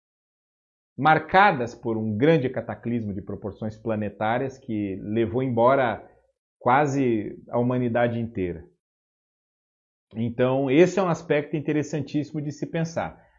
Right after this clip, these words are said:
tá? Eh, eu gostaria de falar mais sobre esses assuntos. Eh,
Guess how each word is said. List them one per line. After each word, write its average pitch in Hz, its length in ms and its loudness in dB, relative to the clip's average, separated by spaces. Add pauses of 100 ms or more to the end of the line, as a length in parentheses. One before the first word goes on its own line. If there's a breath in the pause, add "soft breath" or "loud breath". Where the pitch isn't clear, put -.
(240 soft breath)
tá? 143 400 0 (400 soft breath)
Eh, 147 420 6
eu 170 80 2
gostaria 196 380 4
de 226 100 2
falar 185 300 6
mais 180 340 4
sobre 127 320 0
esses 127 260 -2
assuntos. 196 500 -2 (480 soft breath)
Eh, 135 380 2